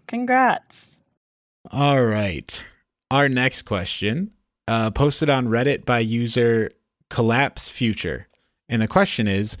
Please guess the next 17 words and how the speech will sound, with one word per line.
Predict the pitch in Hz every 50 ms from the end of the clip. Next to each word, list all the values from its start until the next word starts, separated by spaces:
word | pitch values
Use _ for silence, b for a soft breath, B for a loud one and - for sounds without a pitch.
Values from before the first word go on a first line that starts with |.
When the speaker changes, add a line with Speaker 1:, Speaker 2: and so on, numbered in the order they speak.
| b b b b
Speaker 2:
do | 127 135
most | 156 180 185 - -
people | 214 202 - 190 -
actually | - - 127 131 - - - 131 120 113
need | 107 107 117 127 - -
air | - 107 113
conditioners, | 113 - 123 123 120 120 - - 127 117 113 107 95 -
heater, | - 123 120 120 156 165 165 -
and | - 120 104
heaters? | 90 123 131 139 151 180 196 - - B B B B B B B -
Aside | 131 - - 180 190 220 214
from | - - 156
places | - - 147 139 123 - 131 120
with | 117 110 -
extreme | 110 - - - - 135 160 165 151
climate | - - 123 123 127 127 117 87
condition, | - - 104 110 110 101 95 - - - 101 95